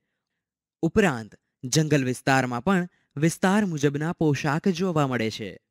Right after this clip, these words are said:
જંગલ વિસ્તારમાં ઈંટ, પથ્થર અને સિમેન્ટના મકાનો જોવા મળે છે, જ્યારે ડુંગરાળ પ્રદેશમાં આદિવાસી પ્રજા છૂટાછવાયા ઝૂંપડામાં રહે છે,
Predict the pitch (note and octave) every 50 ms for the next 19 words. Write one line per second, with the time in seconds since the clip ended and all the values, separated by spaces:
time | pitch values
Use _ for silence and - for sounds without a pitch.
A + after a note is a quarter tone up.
0 | _ _ _ _ _ _ _ _ _ _ _ _ _ _ _ - B2 A2+ - D3+
1 | D#3+ F3+ F#3+ G#3+ A3 G#3+ F3+ F3 E3+ - - F3 E3+ E3+ E3+ F3+ F#3 F#3+ - _
2 | - E3 C#3+ B2 A2+ A#2 C3 - G3 - _ _ _ _ _ _ _ _ - E3
3 | E3 - _ - C3 A#2+ B2 C#3 E3 - _ _ _ _ - C#3+ D#3+ F3+ F3+ -
4 | - - D#3+ D#3+ E3+ G3 G3+ G#3+ G3+ G3 G3 F#3+ E3 D3+ - D3+ D3 D3 D3+ D#3
5 | D#3 C#3 - B2+ A#2+ A#2 A#2 A2 G#2 G2 F#2+ G2 - - A2 F#2 - - _ _
6 | _ _ _ _ _ _ _ _ _ _ - C3 A#2+ D3+ D3+ D#3+ E3+ E3 D3+ D3
7 | D3 D3 E3 F3+ F#3+ F#3+ - C#3+ C#3+ C#3+ E3+ G#3 - - D#3 B2 G2 F2 - _
8 | _ _ _ _ _ - - A#2 A#2 A#2+ B2+ A2+ A#2+ A#2 A2+ - B2+ A#2 - C#3+
9 | F3+ E3+ D3 C#3+ D3+ F3 - _ _ _ _ _ - - - G#3 G#3 - A3+ A3+
10 | G#3+ - - D3+ C#3+ C3+ C3 D3 E3 F3 D3+ - F3+ F#3+ F#3+ - F3 D#3+ D3 C3+
11 | B2+ A2+ A2+ A2+ A2 G#2+ - - A2